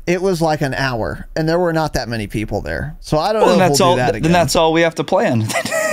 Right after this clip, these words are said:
Speaker 2: I mean,
Speaker 1: Yeah, then that's
Speaker 2: that's
Speaker 1: it,
Speaker 2: all
Speaker 1: yeah.
Speaker 2: we're doing. I don't know. Yeah, maybe we'll have a little cocktail party tomorrow. Everyone has to have a drink.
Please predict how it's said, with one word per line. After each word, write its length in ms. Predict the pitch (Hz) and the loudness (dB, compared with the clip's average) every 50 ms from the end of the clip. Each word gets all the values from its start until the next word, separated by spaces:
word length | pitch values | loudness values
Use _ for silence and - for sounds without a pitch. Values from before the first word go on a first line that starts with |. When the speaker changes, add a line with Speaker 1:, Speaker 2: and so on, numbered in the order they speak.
| 587 571 | -2 0
Speaker 2:
I 340 | 523 - - - - 233 240 - - | 0 -2 -2 -2 -2 -2 -2 -2 -2
mean, 120 | - - - | -2 -2 0
Speaker 1:
Yeah, 160 | 196 185 175 | 2 0 0
then 220 | 160 156 147 139 | 0 -2 -2 -2
that's 200 | 139 139 143 131 - | -2 -2 0 0 0
Speaker 2:
that's 160 | 151 151 143 | 0 0 2
Speaker 1:
it, 20 | - | 2
Speaker 2:
all 120 | 202 190 196 | 2 2 2
Speaker 1:
yeah. 80 | - - | 0 0
Speaker 2:
we're 100 | 202 202 | -2 -2
doing. 540 | - 226 247 262 262 254 214 180 147 - - - - - - - - 202 - | -2 -2 -2 0 0 0 0 -2 -2 -4 -8 -16 -16 -14 -10 -8 -6 -4 -2
I 120 | - - 508 | 0 0 2
don't 100 | - 147 | 2 2
know. 80 | 151 | 2
Yeah, 160 | 180 233 233 | 4 2 2
maybe 160 | 220 220 233 - | 2 0 0 0
we'll 80 | 403 | 2
have 80 | - 262 | 2 2
a 20 | 214 | 2
little 160 | 214 202 196 | 2 0 0
cocktail 460 | - - 180 214 208 - - 120 104 | 0 0 0 0 0 0 -2 -2 -2
party 300 | 98 - 98 92 92 92 | -2 -4 -4 -2 -2 -2
tomorrow. 320 | 92 92 92 92 92 98 | -2 -2 -2 -2 0 0
Everyone 280 | - - 127 139 135 123 | 0 0 0 0 0 0
has 260 | 113 127 127 135 - | 0 0 -2 -2 -2
to 80 | - 120 | -2 -2
have 160 | 123 120 113 | 0 0 0
a 80 | 113 107 | -2 -2
drink. 480 | 92 98 107 110 113 117 113 110 - | -2 -2 0 0 0 0 -2 -2 -6